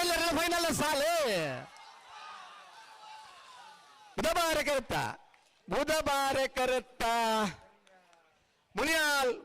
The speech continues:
ಉದಯಕುಮಾರ್ ಶೆಟ್ರನ ಒಂದನೇ ನಂಬರ್ದಲ್ಲೂ ಹನ್ನೊಂದು ತೊಂಬತ್ತೈದು,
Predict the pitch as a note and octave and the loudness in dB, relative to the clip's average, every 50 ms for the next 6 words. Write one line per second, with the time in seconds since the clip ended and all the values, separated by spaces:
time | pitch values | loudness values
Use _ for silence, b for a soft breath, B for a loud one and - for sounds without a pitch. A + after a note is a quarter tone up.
0 | - E3 - D4 E4 D#4 - - C#4 D4 C#4+ C#4 - - C4+ A#3+ B3+ C4+ C4 A#3+ | -6 -4 0 0 0 0 0 0 2 2 2 2 2 0 0 0 0 0 0 0
1 | A#3+ C4 C4+ C4 C4 B3+ B3 B3 A#3+ A#3 A#3 A3 A3+ G#3+ F#3 D#3+ C3 G#2+ - - | 0 0 0 2 0 0 0 0 0 0 0 2 2 2 2 2 0 0 -2 -4
2 | - - _ _ _ _ _ _ _ _ _ - - _ _ _ _ _ _ _ | -10 -16 _ _ _ _ _ _ _ _ _ -20 -20 _ _ _ _ _ _ _
3 | _ _ _ _ - - - _ _ - F3+ A3+ C4 C#4+ C#4+ C#4 C#4 A#3+ - B3+ | _ _ _ _ -20 -20 -20 _ _ -4 -2 -2 0 -2 -2 -4 -4 -4 -4 -4
4 | C4 C4+ C4 B3+ - C4 C#4+ D4+ D#4+ D4 C4+ | -2 -2 -4 -2 0 0 2 2 4 4 4